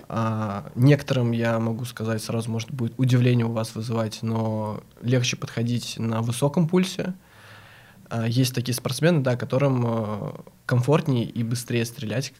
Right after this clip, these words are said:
и, и точнее, самое главное, когда они подходят на высоком пульсе, потому что это для них оптимальная просто пульсовая зона для их темпа ритма стрельбы. И в этом нет ничего удивительного. Конкретно меня вот эта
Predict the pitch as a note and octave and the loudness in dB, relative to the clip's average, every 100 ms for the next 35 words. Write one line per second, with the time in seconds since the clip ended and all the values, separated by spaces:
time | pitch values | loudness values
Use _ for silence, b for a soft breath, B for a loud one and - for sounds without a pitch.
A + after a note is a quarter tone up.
0 | - F2+ A#2+ C3 B2 A#2 C3+ C#3+ C#3 A2+ | -12 -6 -2 0 2 2 4 2 2 -2
1 | G#2+ A2+ C3 D3 A#2+ A2+ A2+ G#2+ - B2+ | -2 0 0 0 0 -2 -2 -4 -6 -4
2 | B2+ A2+ A2+ A#2 G#2+ G#2 D3 F#3 - - | -4 -4 -4 -6 -8 -2 0 0 -4 -8
3 | A2+ B2 - - A2+ G#2 A#2 A#2 A2+ G#2+ | -4 -4 -4 -4 -2 -2 -4 -2 -4 -2
4 | A2 A#2 B2+ - - C3 A2+ G#2+ G#2 G#2+ | 0 2 2 0 0 4 4 2 -2 -6
5 | A#2 - - - - - A#2 A#2 A2+ G#2+ | -8 -8 -10 -10 -10 -6 -4 -2 0 0
6 | G#2 - B2 D3+ D#3+ A2+ - B B B | -2 -4 2 2 2 0 -6 B B B
7 | - A2+ A2+ A2+ A2 G2 A#2+ - A#2 A2+ | -8 -2 0 2 0 -2 -4 -4 -4 -2
8 | A#2 B2 A#2+ G#2+ A#2+ A2 A2 A#2 - B | -2 -4 -4 -8 -6 -6 -6 -8 -12 B
9 | B B - A2+ A#2+ A#2+ A#2 A2+ A2 - | B B -8 -4 -2 0 0 -2 -4 -6
10 | A2+ A2+ A#2 D#3+ D3+ A#2+ A2 - B B | -4 -2 -2 0 0 0 -2 -6 B B
11 | B B - B2+ C#3 C3 C3+ C#3 B2+ A#2 | B B 0 2 2 4 6 6 4 2
12 | A2+ - A2 G#2+ G#2 G2+ | -2 -4 -4 -2 -4 -6